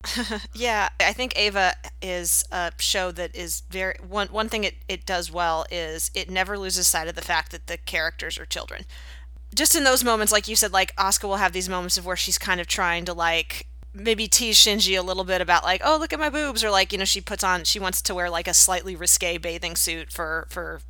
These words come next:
uh, a fourteen-year-old, which it's not, but okay, anime. Um, it's a, it's a, it's a super cute little bikini, but anyway. Um,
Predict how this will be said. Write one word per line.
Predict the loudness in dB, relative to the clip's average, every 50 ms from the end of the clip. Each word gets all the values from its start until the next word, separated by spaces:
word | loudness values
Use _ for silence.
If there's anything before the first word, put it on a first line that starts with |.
| -8
uh, | -8 -6 -6 -4 -6
a | -6
fourteen-year-old, | -6 -6 -6 -6 -6 -6 -6 -4 -4 -4 -4 -4 -6 -6 -4
which | -4 -4 -4 -4 -8 -12 -14 -6 -2
it's | 0 2 4 2
not, | 2 2 0 2 2 2 2 0 -2
but | -2 0 0 0 -2 0 0
okay, | 0 0 2 0 0
anime. | 0 -2 -4 -2 -2 -2 -2 -4 -6 -8 -8 -8 -8 -8 -10 -12 -14 -2 2
Um, | 4 6 6 6 4 4 2 -2 -6 -8 -10 -12 -14 -16 -16 -16 -16 -16 -16 -16 -16 -16 -16 -16 -16 -16 -16 -16 -16 -16 0 0
it's | 2 4 4
a, | 2 2 2
it's | 4 4 4
a, | 4 4 2 2
it's | 2 6
a | 8
super | 8 8 8 6 4 2
cute | 0 2 0 0 0
little | -2 -4 -4
bikini, | -6 -6 -6 -6 -6 -8 -8 -4
but | -2 0
anyway. | 2 2 2 0 0 -2 -6 -10 -14 -14 -14 -14 -16 -6 -2
Um, | 0 0 2 2 0 -2 -4 -6 -10 -12 -12 -14